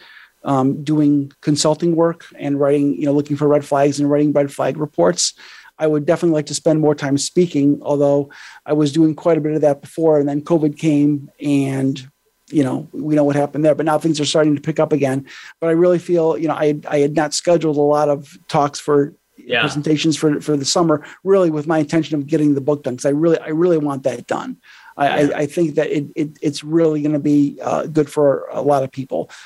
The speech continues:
Speaker 1: But basically, I talk about, you know, investment fraud awareness. You know, it's preventable, you know, and how do we prevent it? You know, how do you do the due diligence? I tell my story. I, I, I talk about ethics.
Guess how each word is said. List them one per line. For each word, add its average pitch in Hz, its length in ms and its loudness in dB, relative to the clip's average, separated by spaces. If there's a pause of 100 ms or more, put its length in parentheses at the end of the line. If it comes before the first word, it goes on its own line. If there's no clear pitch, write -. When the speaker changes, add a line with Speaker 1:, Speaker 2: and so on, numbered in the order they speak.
(100)
Speaker 1:
But 165 80 0
basically, 208 280 2
I 175 40 0
talk 185 180 -2
about, 180 260 0
you 175 60 -4
know, 160 120 0
investment 160 460 0
fraud 165 200 2
awareness. 151 580 0 (240)
You 156 80 -2
know, 156 160 4
it's 147 80 -4
preventable, 170 640 0 (160)
you 156 140 0
know, 156 300 0
and 147 260 -2
how 143 180 -4
do 160 60 4
we 165 100 2
prevent 156 360 0
it? 185 100 -4
You 151 120 -4
know, 147 100 0
how 151 100 2
do 160 80 0
you 147 80 -4
do 156 140 0
the 147 100 0
due 151 100 -4
diligence? 170 540 -2 (300)
I 147 80 -6
tell 151 180 0
my 135 140 0
story. 175 440 0
I, 143 120 -2 (120)
I, 147 200 2
I - 20 2
talk 147 220 -6
about - 200 -2
ethics. 220 520 -2